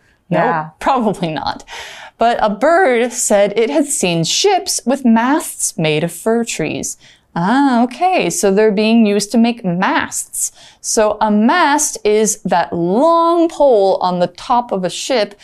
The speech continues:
Speaker 2: that supports the sail. So if you've ever seen a sailing ship with a big, long piece of wood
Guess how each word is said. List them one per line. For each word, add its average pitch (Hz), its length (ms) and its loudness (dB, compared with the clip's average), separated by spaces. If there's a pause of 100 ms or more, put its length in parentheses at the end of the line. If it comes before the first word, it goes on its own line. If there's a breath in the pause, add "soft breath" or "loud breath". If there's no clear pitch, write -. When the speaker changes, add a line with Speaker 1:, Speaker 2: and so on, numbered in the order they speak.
(260 loud breath)
Speaker 2:
that 190 180 0
supports 175 480 -4
the 214 80 -4
sail. 240 640 -2
So 190 160 2
if 185 120 -2
you've 214 120 0
ever 233 160 2
seen 254 240 0
a 269 80 0
sailing 339 500 2
ship 240 320 -2
with 190 140 0
a 156 160 -2 (180)
big, 302 540 0
long 233 760 2
piece 196 240 -2
of 170 220 -2
wood 277 380 2